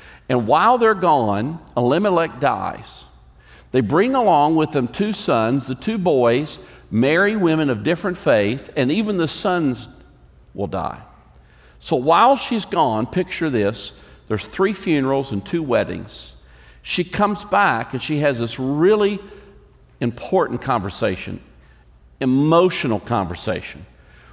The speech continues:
with a woman named Ruth, her former daughter-in-law. And it's there that Ruth says, "I'm sticking with you," in a powerful way. You'll find it right about verse sixteen of chapter one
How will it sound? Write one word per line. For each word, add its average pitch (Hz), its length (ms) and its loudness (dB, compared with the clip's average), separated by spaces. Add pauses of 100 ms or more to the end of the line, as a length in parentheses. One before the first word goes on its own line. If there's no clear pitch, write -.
with 135 180 0
a 123 40 0
woman 147 300 2
named 123 240 2
Ruth, 127 320 2
her 110 120 -2
former 117 380 0
daughter-in-law. 104 680 0 (640)
And 143 140 2
it's 143 160 -4
there 185 360 2
that 135 180 -2
Ruth 175 320 4
says, 120 440 0
"I'm 131 220 -2
sticking 139 540 -4
with 110 160 -4
you," 110 280 0 (640)
in 123 100 -2
a 117 60 2
powerful 143 640 0
way. 107 240 2
You'll 95 140 -2
find 139 320 0
it 120 100 -2
right 135 180 2
about 127 220 0
verse 113 240 -2
sixteen 117 600 -4
of 95 120 -8
chapter 117 400 -6
one 104 400 -4